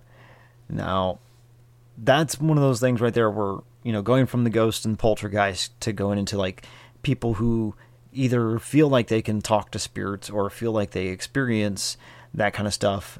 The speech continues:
and have, like, a kind of a connection with that kinda thing.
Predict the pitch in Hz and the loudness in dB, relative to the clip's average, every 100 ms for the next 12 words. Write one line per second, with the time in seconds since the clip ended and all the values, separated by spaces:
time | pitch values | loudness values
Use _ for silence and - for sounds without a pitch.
0 | - 107 98 95 85 - - - - - | -6 -2 -2 -2 -6 -12 -20 -20 -10 -4
1 | 110 117 117 110 - 143 117 - 127 113 | 0 2 2 0 2 2 2 2 2 2
2 | - - 98 90 - - - 113 110 90 | -2 -8 -8 -10 -14 -20 -16 -10 -6 -6
3 | - 95 92 92 | -4 -8 -8 -10